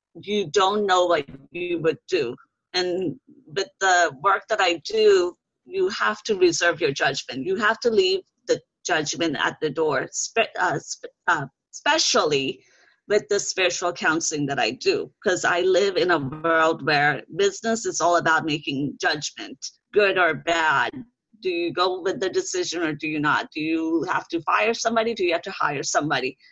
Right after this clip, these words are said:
With spirituality, you're talking about the human condition. So there's no right and wrong, because the overall message has to focus on how are you going to move on and improve yourself?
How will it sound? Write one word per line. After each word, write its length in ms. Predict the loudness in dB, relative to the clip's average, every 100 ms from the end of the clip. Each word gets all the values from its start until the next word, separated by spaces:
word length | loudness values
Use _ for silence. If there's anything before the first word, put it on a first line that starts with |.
| _ -10
With 80 |
spirituality, 800 | -6 0 0 0 0 2 2 0
you're 140 | -2 -2
talking 300 | -4 -6 -4
about 200 | -2 -2
the 80 | -4
human 480 | -4 -4 -2 -4
condition. 840 | -4 -4 -2 0 0 -2 -4 -8 -12 -20 _ _ _
So 160 | -2 2
there's 280 | 4 2 2
no 160 | 0
right 280 | 2 0 0
and 160 | 0 0
wrong, 380 | 2 2 0 -2 _ _ _ _ _
because 540 | 0 0 2 0 0 -2
the 80 | 0
overall 800 | 0 0 0 2 4 4 0 0
message 760 | 2 2 0 -6 2 2 4 2
has 260 | 0 -2 -6
to 100 | -4
focus 460 | 0 0 2 2
on 180 | 2 0
how 360 | 0 2 4 4
are 140 | 2 0
you 460 | 0 0 2 2
going 460 | 0 0 0 -2 -4 -6
to 120 | -4
move 300 | -2 -2 -2
on 400 | -2 0 0 -2
and 220 | -4 -4 -4
improve 440 | -4 -2 0 0
yourself? 400 | -2 -2 -4 -6